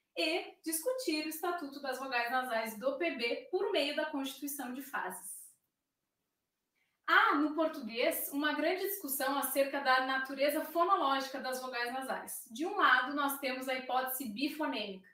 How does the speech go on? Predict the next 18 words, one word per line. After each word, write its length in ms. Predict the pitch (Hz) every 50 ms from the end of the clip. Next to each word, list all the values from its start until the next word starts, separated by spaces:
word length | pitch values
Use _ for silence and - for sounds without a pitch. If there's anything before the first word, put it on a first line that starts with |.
| _ _ _ _ _
que 160 | - 330 330
nos 180 | 339 349 311 269
diz 220 | 269 311 311 -
que 100 | - -
o 80 | 330 -
que 120 | - 349
temos 360 | - - 339 330 381 392 403 349
na 80 | 349
representação 960 | 311 302 302 302 285 277 269 269 262 254 240 226 226 - - 226 233 269 - -
é 140 | 254 247 247
uma 200 | 240 240 240 220
vogal 340 | 214 214 214 220 220 214
oral 340 | 214 208 208 - - - 269
seguida 480 | - - - 359 294 269 269 269 285 285
de 80 | 294
uma 180 | 277 285 294 277
consoante 560 | 285 277 277 - - 311 285 254 247 247 262
nasal. 400 | 285 269 277 277 - - - -